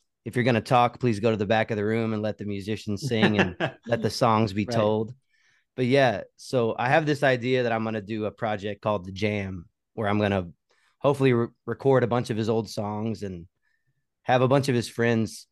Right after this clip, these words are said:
Speaker 1: you know, uh, we're gonna do one big jam for my dad 'cause he passed away last year. And, uh,
Speaker 3: Mm-hmm.
Speaker 1: yeah, I think that would be a good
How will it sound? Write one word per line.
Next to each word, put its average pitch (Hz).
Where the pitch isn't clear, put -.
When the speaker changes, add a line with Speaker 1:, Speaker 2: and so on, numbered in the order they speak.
Speaker 1:
you 110
know, 98
uh, 92
we're 120
gonna 120
do 117
one 113
big 101
jam 104
for 104
my 98
dad 98
'cause 98
he 127
passed 127
away 98
last 98
year. 98
And, 92
uh, 90
Speaker 3:
Mm-hmm. 110
Speaker 1:
yeah, 107
I 98
think 120
that 131
would 135
be 123
a 113
good 104